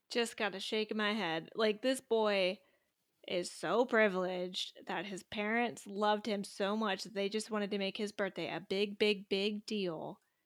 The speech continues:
that now he hates celebrating birthdays. Like, I'm sorry. That is not a sob story.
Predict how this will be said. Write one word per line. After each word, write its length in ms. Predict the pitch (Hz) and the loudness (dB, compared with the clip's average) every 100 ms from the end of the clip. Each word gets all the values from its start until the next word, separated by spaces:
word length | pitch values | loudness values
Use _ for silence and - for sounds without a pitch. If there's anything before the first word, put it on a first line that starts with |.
| _ - | _ -4
that 140 | 190 | 0
now 240 | 180 190 208 | 2 2 2
he 180 | 226 | 0
hates 380 | 220 208 202 - | -2 -2 -2 -4
celebrating 640 | - 180 185 180 170 180 | -4 -2 -2 -4 -4 -4
birthdays. 540 | 175 165 - 113 113 208 | -6 -10 -6 -4 -2 -2
Like, 140 | 202 | -2
I'm 300 | - 214 220 | 0 0 0
sorry. 420 | 208 160 101 107 165 | 0 -2 0 0 2
That 180 | 196 214 | 2 2
is 140 | 214 | 0
not 220 | 214 208 | -2 -2
a 40 | 196 | -4
sob 280 | 180 185 - | -4 -6 -6
story. 520 | 156 139 104 226 | -6 -4 -4 -6